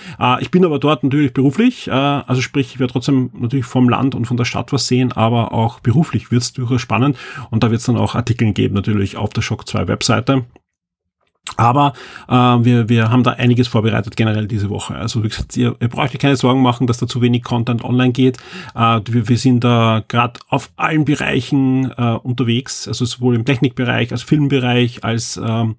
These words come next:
natürlich bei den Videospielen, vor allem bei den Videospielen, aber auch im, im Warhammer-Bereich sollte diese Woche eine neue Kolumne kommen. Ja, da habe ich erzählt, die letzte über die Horus Heresy war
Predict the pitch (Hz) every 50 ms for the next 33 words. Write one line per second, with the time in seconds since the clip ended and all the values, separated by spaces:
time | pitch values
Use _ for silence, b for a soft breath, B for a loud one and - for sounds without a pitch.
0 | B B B B B B B B B _ _ _ _ - - 131 107 143 143 120
1 | 127 123 117 117 127 135 143 - - 135 127 139 151 143 120 - _ _ - -
2 | - 120 123 131 131 123 127 127 123 131 131 120 - 123 - - - 151 156 165
3 | 151 151 151 160 - - 143 139 135 131 - - 131 117 - - 151 180 175 143
4 | 139 139 143 135 - - - - - - - - 131 123 117 123 131 127 - -
5 | - - 123 135 143 123 - 131 123 139 131 123 127 120 127 131 - - 139 113
6 | 131 135 131 123 113 117 120 120 120 - 131 131 156 175 185 160 135 - - 131
7 | 123 135 151 175 190 196 - _ _ - 120 139 147 127 120 123 127 131 - -
8 | 135 123 120 - 117 107 117 - - - - 143 139 135 117 120 120 127 123 120
9 | 113 113 120 113 90 123 120 110 127 120 120 - - 113 120 131 131 - - 143
10 | 135 127 113 120 113 117 117 117 -